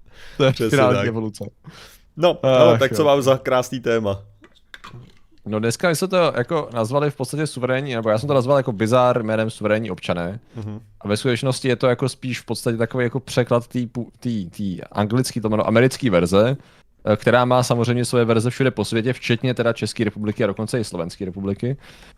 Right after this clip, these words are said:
Speaker 1: A to znamená, že kdybychom to chtěli nazvat, eh, jako po česku, tak by to bylo legitimní věřitelé.
Speaker 2: Mhm.
Speaker 1: A jinde by se to jmenovalo jinak. Má to je, jsou ruský verze, anglický verze, švýcarský verze, jakože je toho fakt strašně moc a pojmout to všechno je nesmysl. Takže jde o ten koncept. Ten koncept je totiž klíčový, že jo?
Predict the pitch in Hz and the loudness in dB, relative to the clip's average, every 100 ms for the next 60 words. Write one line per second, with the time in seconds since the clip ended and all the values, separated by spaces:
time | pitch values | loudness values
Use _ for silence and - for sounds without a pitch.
0 | _ - 104 104 104 110 113 120 117 113 | _ 2 4 4 2 0 -2 0 0 0
1 | 110 123 117 120 120 113 107 113 120 - | -2 -2 -2 0 2 2 2 2 0 -2
2 | - - - - 82 82 95 92 110 104 | -16 -20 -20 -12 -10 -8 -10 -10 -6 -2
3 | 117 - 123 113 104 104 113 104 110 107 | -2 -2 -4 0 -2 -2 -4 -2 2 2
4 | 101 101 117 - 98 101 104 104 101 98 | 2 0 -6 -2 0 0 0 0 2 2
5 | 95 95 92 92 107 - _ - 123 104 | 2 2 2 0 -4 -10 _ -14 -12 -2
6 | 101 98 104 101 101 104 101 101 98 92 | 2 2 2 0 -2 -2 0 0 0 0
7 | 92 90 90 98 92 87 82 101 87 90 | -2 -2 -4 -2 -2 -2 -6 -6 -6 -2
8 | 123 - 120 101 92 92 107 107 - 98 | -4 -2 0 2 4 2 0 -2 -2 -2
9 | 90 87 98 101 98 110 95 90 90 101 | -2 -4 -4 -4 -4 -4 -2 0 -2 -2
10 | 98 98 107 98 107 - 104 90 95 87 | -2 -2 0 -2 -2 -2 -4 -2 -2 -2
11 | - 101 - - - 113 107 104 110 104 | -2 -4 -4 -12 -6 0 2 2 0 -2
12 | 98 101 90 - - 107 101 143 131 131 | -4 -4 -4 -6 -6 -4 0 0 2 2
13 | 135 131 123 120 - 80 - 104 - 117 | 2 0 0 -2 -2 -4 -4 -4 -2 -2
14 | 143 131 120 120 - 110 98 101 82 82 | 0 -2 -2 -4 -4 -6 -2 -2 0 -2
15 | 85 90 | -2 -4